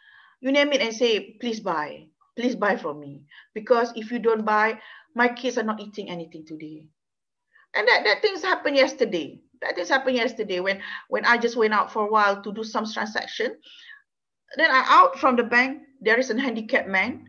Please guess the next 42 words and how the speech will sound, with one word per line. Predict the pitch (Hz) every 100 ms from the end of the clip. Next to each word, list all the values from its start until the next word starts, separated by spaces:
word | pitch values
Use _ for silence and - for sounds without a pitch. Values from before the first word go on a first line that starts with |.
| - _ 190
bring | 233 233
three | 220 262
chocolates, | 226 196 190 220 -
cakes, | - 240 220 -
and | 185
say, | 196 196 175 - - - _ -
uh, | 196 185 _ _ _ _ _ _ _ _ -
"Can | 285 254
you | 294
buy | 214 226 233
from | 220 180
me? | 170 180 247 _ _ _ _ -
I |
only | 208 233 269
have | 247
left | 214 220 240 - - -
three | 214 196 175 - _ -
chocolate | 196 - - -
cakes. | 156 - - _ _ - - -
I |
give | 214 240 254
you, | 247 254 247
uh, | - 185 185
one | 196 262 285
normally | 233 226 226 240 233
thirty | 226 214 233
ringgit, | 226 220 208 220 - - - -
but | -
if | 202
you | 220 220
take | 262 - -
all, | 220 254
I | 202
just | 190 208 202
give | 202
you | 214 214
twenty | 196 202 214
ringgit, | 214 214 208 247 -
and | 180
I, | - 170 -
I, | 165 165 -
I, | 160 165